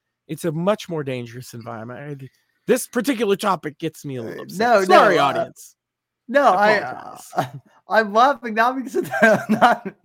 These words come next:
Speaker 2: <laughs> not, not because of the topic necessarily, because of, but because you are so, uh, but because you are so animated about it. No, no, I, in this, this also, uh,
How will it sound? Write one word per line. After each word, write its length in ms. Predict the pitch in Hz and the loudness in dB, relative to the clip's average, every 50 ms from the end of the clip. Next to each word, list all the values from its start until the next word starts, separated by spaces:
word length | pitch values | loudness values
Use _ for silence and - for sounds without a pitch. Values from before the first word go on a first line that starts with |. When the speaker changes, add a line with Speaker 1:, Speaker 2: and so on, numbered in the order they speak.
| 135 | -14
Speaker 2:
<laughs> 0 | 131 185 | -12 -10
not, 400 | 165 170 165 151 151 160 _ - | -8 -8 -6 -6 -8 -10 _ -6
not 220 | 247 269 285 294 | -4 -4 -4 -4
because 220 | 285 254 269 233 | -6 -10 -10 -8
of 60 | 226 214 | -8 -8
the 160 | 202 202 - | -10 -10 -8
topic 360 | - 180 202 226 247 262 262 | -4 0 0 0 -2 -4 -6
necessarily, 800 | 262 277 285 277 285 285 285 277 285 277 277 269 247 220 214 208 | -6 -6 -6 -6 -8 -16 -12 -8 -6 -6 -4 -4 -6 -6 -8 -8
because 180 | 208 208 220 226 | -6 -6 -6 -6
of, 140 | 226 214 196 | -6 -8 -12
but 160 | - 208 196 190 | -12 -14 -12 -12
because 400 | 220 208 - - 202 214 208 202 | -12 -8 -6 -4 -4 -4 -4 -6
you 120 | 202 196 190 | -4 -2 0
are 300 | 196 202 202 208 220 208 | 2 2 2 0 -2 -6
so, 400 | - - 208 202 196 185 175 165 | -8 -4 0 0 0 0 2 0
uh, 320 | 160 156 151 147 151 151 - _ _ _ _ _ _ _ _ _ _ _ _ | 0 0 0 -2 -4 -6 -10 _ _ _ _ _ _ _ _ _ _ _ _
but 140 | - 185 180 | -14 -12 -12
because 300 | 214 214 - 214 226 220 | -10 -8 -6 -6 -6 -6
you 100 | 220 208 | -4 -4
are 160 | 202 220 214 | -2 -4 -4
so 180 | 214 - 214 190 | -6 -8 -10 -8
animated 480 | 175 185 202 220 220 190 156 139 147 143 | -6 -4 -4 -4 -4 -4 -6 -8 -8 -10
about 280 | 143 139 131 139 127 | -10 -10 -10 -10 -10
it. 60 | - 180 | -10 -8
No, 220 | 214 233 214 170 | -6 -4 -6 -6
no, 300 | 170 196 247 247 202 170 - | -6 -4 -4 -4 -4 -4 -4
I, 360 | 180 220 254 285 285 254 214 - - _ _ _ _ | -4 -4 -2 -2 -2 -4 -6 -8 -16 _ _ _ _
in 120 | 180 190 196 | -16 -12 -8
this, 340 | 247 285 302 269 - - _ _ _ _ _ _ _ _ _ _ _ | -8 -8 -8 -10 -12 -18 _ _ _ _ _ _ _ _ _ _ _
this 220 | - 196 220 220 | -6 -6 -4 -4
also, 600 | 220 202 208 226 233 220 - - 202 185 175 160 160 | -6 -4 -4 -4 -6 -8 -10 -8 -6 -6 -4 -4 -2
uh, 480 | 151 143 139 139 135 131 127 131 135 | -2 -2 -2 -2 -4 -4 -4 -6 -8